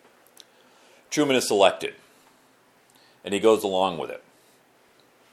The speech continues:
As to the Republicans, well, Douglas MacArthur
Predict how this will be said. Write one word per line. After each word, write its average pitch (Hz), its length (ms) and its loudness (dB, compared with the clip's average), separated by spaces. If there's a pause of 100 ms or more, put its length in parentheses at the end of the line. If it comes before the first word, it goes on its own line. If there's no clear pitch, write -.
(1500)
As 101 200 6
to 117 100 -4
the 101 140 2
Republicans, 160 760 2
well, 123 440 2 (360)
Douglas 139 360 4
MacArthur 127 560 0